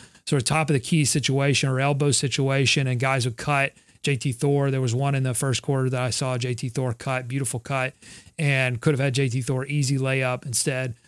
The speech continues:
um, you know, executes a dribble handoff, and, and the play kinda goes nowhere. So, uh, just little stuff like that.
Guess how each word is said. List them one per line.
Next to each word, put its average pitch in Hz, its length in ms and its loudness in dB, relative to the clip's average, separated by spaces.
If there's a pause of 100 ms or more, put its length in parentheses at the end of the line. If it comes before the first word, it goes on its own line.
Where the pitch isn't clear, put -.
(260)
um, 123 480 -6
you 131 100 -6
know, 131 60 -8
executes 139 400 -2
a 120 40 -2
dribble 127 220 -2
handoff, 123 640 -4
and, 123 320 -8
and 123 200 -8
the 120 60 -6
play 131 240 -4
kinda 127 180 -4
goes 117 160 -2
nowhere. 123 460 -2
So, 123 440 -2 (440)
uh, 139 320 0
just 143 240 2
little 175 280 4
stuff 170 220 2
like 147 200 0
that. 151 340 2